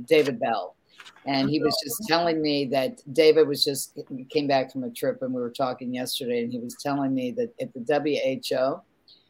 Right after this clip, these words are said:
Speaker 1: uh, in Geneva, um, there's probably a third of people who are still working at home. Okay, so they're doing this because they're not allowed in the building unless they're vaccinated.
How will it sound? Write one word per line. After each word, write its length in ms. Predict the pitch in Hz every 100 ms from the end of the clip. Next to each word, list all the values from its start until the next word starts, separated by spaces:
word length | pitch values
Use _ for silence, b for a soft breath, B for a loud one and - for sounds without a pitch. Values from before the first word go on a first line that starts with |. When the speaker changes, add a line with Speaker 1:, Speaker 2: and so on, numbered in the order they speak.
| _ _ _ _ _ _
Speaker 1:
uh, 220 | 147 143 135
in 180 | 156 160
Geneva, 540 | 175 165 131 135 143 _ 151
um, 680 | 143 139 135 131 127 117 - _
there's 320 | 139 165 160
probably 380 | 160 156 147 139
a 60 | 131
third 340 | - 151 151
of 80 | 139
people 340 | 147 143 143
who 160 | 131 135
are 80 | 127
still 300 | - 151 135
working 560 | 135 131 143 127 123 - _ _ _ _ _ _ _ _
at 140 | 147 139
home. 400 | 135 139 160 175 _ _ _ _ _ _ _ _ _ _ 135
Okay, 300 | 156 139 135
so 720 | - 151 139 131 127 123 120 _ _ _ _ _ _ _
they're 260 | 139 151 143
doing 360 | 165 190 170
this 240 | 131 135 -
because 560 | 147 - 135 135 117
they're 100 | 147
not 220 | 151 147
allowed 320 | 139 135 131 127
in 100 | 127
the 80 |
building 460 | 110 131 151 139 127
unless 400 | 110 123 120 -
they're 100 | 123
vaccinated. 600 | 123 127 120 123 95 92